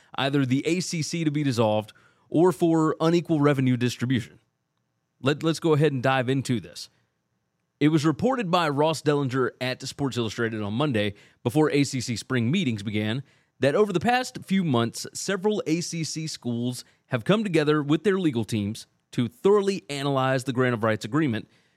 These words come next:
uh, basically trying to figure out if they can get out of it or if they can push for merit-based revenue distribution. The A C C deal with the E S P N is in effect until twenty thirty-six, so they still got thirteen more years of this. Brett McMurphy with the Action Network reported that the schools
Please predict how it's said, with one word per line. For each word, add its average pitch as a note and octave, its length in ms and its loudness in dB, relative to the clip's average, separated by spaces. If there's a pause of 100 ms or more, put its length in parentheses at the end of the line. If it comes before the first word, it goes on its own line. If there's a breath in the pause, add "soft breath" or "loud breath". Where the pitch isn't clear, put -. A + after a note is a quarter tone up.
(120)
uh, G#2 100 -4
basically E3 540 2
trying D#3+ 220 2
to C3 60 -4
figure C3+ 260 2
out B2+ 100 4
if A#2 80 -10
they A#2+ 120 0
can A2+ 140 -4
get G#2+ 160 0
out G#2 140 0
of G#2+ 80 -2
it A2+ 240 -6
or C3+ 380 0 (480)
if A2+ 100 -8
they C3+ 100 4
can A#2+ 140 0
push D3+ 300 0
for C#3 340 0
merit-based B2+ 720 -2
revenue A#2 440 0
distribution. D3+ 600 -4 (520)
The A#2+ 140 2
A E3+ 80 2
C G#3 180 -4
C G#3+ 160 -4
deal E3 300 4
with D#3+ 100 0
the B2+ 140 -2
E C#3+ 60 2
S C#3 120 -6
P C3 160 -2
N A#2+ 120 -2
is A2+ 100 -4
in A#2+ 80 -2
effect A2 300 -4
until G#2 180 -6
twenty G#2 240 -6
thirty-six, G#2 580 -6
so A#2 280 -2 (480 soft breath)
they F3+ 120 2
still C4 200 -2
got G3+ 200 -2
thirteen D3 420 0
more A#2 200 2
years A2+ 320 -2
of F#2+ 100 -12
this. - 300 -18 (580)
Brett E3 240 4
McMurphy F3 460 0
with D#3 140 0
the C#3 120 0
Action C3+ 260 -4
Network D3 300 -2
reported C3 440 -2
that G#2+ 220 2
the A#2 80 -8
schools G3 380 -2